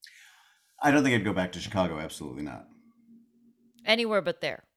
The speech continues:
Speaker 1: Right.
Speaker 2: Have we ever
Speaker 1: I'm not
Speaker 2: played the game
Speaker 1: interested.
Speaker 2: of where would you move right now if you could move anywhere?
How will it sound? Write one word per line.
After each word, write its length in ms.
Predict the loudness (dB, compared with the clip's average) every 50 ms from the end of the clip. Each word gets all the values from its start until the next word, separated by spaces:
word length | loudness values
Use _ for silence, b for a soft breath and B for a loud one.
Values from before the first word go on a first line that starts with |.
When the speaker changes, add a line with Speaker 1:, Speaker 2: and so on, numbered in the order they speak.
| _ _ _ _ _ _ _ _ _ _ _ _ _ -8
Speaker 1:
Right. 240 | -8 -6 -8 -8 -12 -18 _ _ _ _ _ _ _ _ _ _ _ _ _ _ _ _ _ _ _ _ _ _ -4
Speaker 2:
Have 100 | 0 0
we 120 | 0 0
ever 100 | 0 0
Speaker 1:
I'm 120 | 0 2
not 40 | 4 4
Speaker 2:
played 160 | 4 4 4
the 60 | 2
game 260 | 2 2 2 2 2 0
Speaker 1:
interested. 80 | -2
Speaker 2:
of 100 | -4 -2
where 220 | -2 0 0 0 -2
would 180 | -2 -6 -6
you 100 | -6 -6
move 260 | -6 -6 -6 -6 -4
right 180 | -2 -4 -4 -4
now 300 | -6 -8 -6 -6 -6 -8
if 140 | -10 -12 -14
you 80 | -14
could 320 | -12 -8 -8 -8 -8 -8 -10 _ _ _ _ -14
move 160 | -12 -10 -8
anywhere? 420 | -8 -10 -10 -10 -12 -12 -12 -16